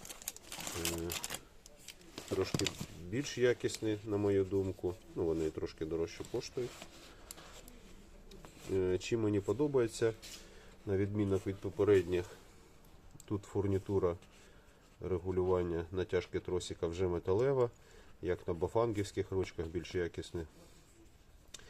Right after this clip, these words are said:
І ще мені подобається, що тут немає качельки. Тобто ви важелем вже напряму тягнете трос. Таким чином натяжка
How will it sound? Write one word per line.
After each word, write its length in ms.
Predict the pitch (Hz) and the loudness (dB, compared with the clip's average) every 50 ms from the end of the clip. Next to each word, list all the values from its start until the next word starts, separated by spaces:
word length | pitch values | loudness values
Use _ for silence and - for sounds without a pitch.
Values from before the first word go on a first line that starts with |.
| - - - - - - - - - - | -20 -20 -20 -20 -20 -20 -20 -20 -20 -10
І 280 | - 104 98 98 95 92 | -4 -2 0 0 0 0
ще 220 | 98 - - 139 | -2 0 0 2
мені 200 | 135 127 117 110 | 2 2 2 0
подобається, 580 | 98 - 98 95 113 113 101 98 90 - - 90 | 0 0 0 2 2 4 4 4 2 4 -2 -4
що 160 | - - 95 | -2 -2 -2
тут 240 | - 123 123 - - | 0 0 -2 0 2
немає 460 | 95 92 98 104 104 101 95 92 95 - - - - - - - - - - - - - - - - - - - - - - | 0 2 4 4 6 6 4 4 2 -4 -12 -18 -20 -20 -20 -20 -20 -20 -20 -20 -20 -20 -20 -20 -20 -20 -20 -20 -20 -20 -4
качельки. 640 | - 101 98 - - 101 85 76 73 - - - 80 - - - - - - | 0 0 0 2 0 0 0 0 -2 -6 -10 -14 -12 -12 -14 -16 -16 -20 -6
Тобто 600 | - 87 87 - - - 90 90 90 87 85 87 - - - - - - - - - - - - - - - - - - - - - - - | -4 -4 -4 -4 -6 -2 0 0 2 2 0 -2 -4 -8 -16 -20 -20 -20 -20 -20 -20 -20 -20 -20 -18 -18 -18 -18 -18 -20 -20 -20 -20 -20 -14
ви 460 | - 82 90 92 90 87 87 85 - - - | -10 -4 0 2 2 4 4 2 0 -2 -4
важелем 600 | - 87 92 107 117 117 104 104 90 87 87 87 | -4 0 4 6 6 6 6 4 2 2 0 -2
вже 300 | 85 87 92 95 90 87 90 - - - - - | -2 0 2 2 2 2 -2 -6 -16 -20 -12 -4
напряму 480 | 90 90 85 - - 90 92 101 104 101 | -4 -4 -2 0 -2 -2 0 0 -2 0
тягнете 480 | - 92 90 87 90 90 80 - 90 | 2 2 2 2 0 -4 -4 -6 -8
трос. 480 | - - 104 113 131 147 147 - - - - - - - - - - - - - - - - - - - - - - - - - - - - | -2 0 2 4 4 4 2 0 -8 -14 -18 -20 -20 -20 -20 -20 -20 -20 -20 -20 -20 -20 -20 -20 -20 -20 -20 -20 -20 -20 -20 -20 -20 -20 -8
Таким 360 | - 90 90 - 107 95 92 | -6 -6 -4 -2 -2 -2 -2
чином 460 | - - - 127 117 107 95 92 90 - - - - | -2 -2 -2 0 2 2 2 0 0 -4 -12 -12 -6
натяжка 680 | 78 95 92 - - 98 92 92 - - - 82 85 | -4 -4 -2 2 2 2 2 2 -2 -4 -6 -6 -6